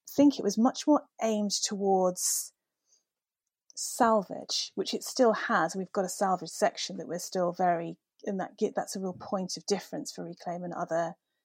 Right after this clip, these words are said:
interiors titles. Um, but that was mu-, it was, it was much more niche and much more about only having these sort of s-, salvaged pieces and, and, and sort of a, a kind of salvage hunters type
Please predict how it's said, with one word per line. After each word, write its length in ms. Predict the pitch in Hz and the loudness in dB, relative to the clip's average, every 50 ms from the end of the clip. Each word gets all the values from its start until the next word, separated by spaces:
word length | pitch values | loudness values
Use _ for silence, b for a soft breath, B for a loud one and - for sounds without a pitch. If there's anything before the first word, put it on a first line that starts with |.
| _ _ _ | _ _ _
interiors 420 | 202 190 180 - 202 175 160 156 - | -8 -4 -4 -2 -2 -2 -4 -4 -6
titles. 680 | - - 175 180 185 - - 135 101 98 - - - b b b b b b b b b b _ _ _ | -6 -6 -6 -6 -6 -6 -8 -10 -12 -12 -12 -14 -16 b b b b b b b b b b _ _ _
Um, 480 | - 214 214 208 202 202 196 190 196 196 - _ _ _ _ _ _ _ _ _ _ _ | 4 6 6 6 6 4 2 0 -4 -6 -10 _ _ _ _ _ _ _ _ _ _ _
but 180 | - 202 185 - | 4 4 10 10
that 180 | 214 214 - | 8 10 10
was 180 | 233 226 202 - | 6 6 6 4
mu-, 200 | 202 208 233 - - | 2 4 4 4 6
it 120 | 233 233 | 6 6
was, 180 | - 226 220 233 - | 6 6 0 2 6
it 160 | - 262 226 | 6 6 6
was 140 | 233 240 226 | 6 2 4
much 440 | 233 233 240 262 269 - - - - | 4 6 6 6 4 4 0 -2 -2
more 160 | 220 202 190 | -2 -2 -2
niche 400 | 185 180 175 165 170 - - - - | -2 -4 -6 -6 -6 -4 -6 -4 -2
and 240 | 202 208 208 214 | 0 0 2 2
much 300 | 226 240 - - - - | 2 0 0 -2 -6 -2
more 300 | 226 208 208 208 202 185 | 0 0 2 2 2 2
about 500 | 180 180 - 175 170 160 127 - - - - - _ _ - | 2 0 0 -2 0 0 -2 -2 -4 -8 -10 -10 _ _ 6
only 600 | 214 214 214 220 214 202 185 185 175 175 175 170 - - | 8 8 8 6 4 0 0 -2 -2 -4 -6 -8 -8 -4
having 500 | - 196 190 - 170 165 170 165 160 180 b b b b b b - | -2 -2 -2 -2 -4 -6 -4 -4 -6 -6 b b b b b b -4
these 160 | 208 185 - | -4 -4 -2
sort 120 | - 196 | -2 -2
of 60 | 190 | -2
s-, 260 | 175 - - - - - - | -2 -4 -6 -6 -8 -8 -10
salvaged 680 | - - - 214 190 180 180 180 185 180 - - - | -10 2 2 4 4 4 0 -2 -2 -4 -4 -8 -8
pieces 560 | - - 202 196 185 - - 190 180 175 - | -2 0 0 0 0 -2 0 0 0 2 2
and, 260 | 180 175 170 156 - - | 0 0 0 -2 -2 2
and, 280 | - 196 190 190 180 - | 2 2 2 2 -2 -2
and 140 | - 190 190 | -2 -2 -2
sort 140 | - - 196 | -2 -4 -6
of 80 | 196 - - - _ _ _ - - | -6 -6 -6 -10 _ _ _ -2 2
a, 200 | 220 202 202 - | 2 2 2 0
a 20 | |
kind 220 | 226 - - 214 202 | -2 -2 0 0 0
of 140 | 196 180 - - - _ _ | 0 -2 -6 -14 -20 _ _
salvage 420 | - - - 233 233 220 214 202 - | 0 4 6 6 6 6 2 -2 -2
hunters 540 | - 220 196 190 180 - - 170 165 - - | -4 -4 -4 -4 -4 -6 -6 -6 -8 -8 -12
type 320 | - - 208 175 - - | -8 -4 -2 -2 -2 -4